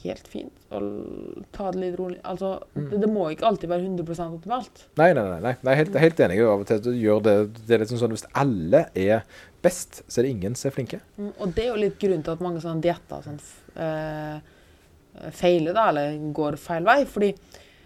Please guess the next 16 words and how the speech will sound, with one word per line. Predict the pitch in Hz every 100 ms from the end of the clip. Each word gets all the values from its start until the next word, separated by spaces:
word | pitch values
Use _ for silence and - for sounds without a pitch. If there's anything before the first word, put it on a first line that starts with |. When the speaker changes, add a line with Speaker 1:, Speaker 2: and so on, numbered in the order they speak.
| _ _
Speaker 1:
du | -
gjør | 196 175 147 156 160
ting | - 165 160
så | 147 - - 151 143 -
ekstremt | - - 175 208 - - - - _ _ _ 165
Speaker 2:
Mm. | 170
Speaker 1:
at | - _ - - - -
du | 175
rett | 131 -
og | -
slett | 156
ikke | 147 -
orker | - - -
mer. | - - -
Speaker 2:
Nei. | - - _ _ - - -
Da | 190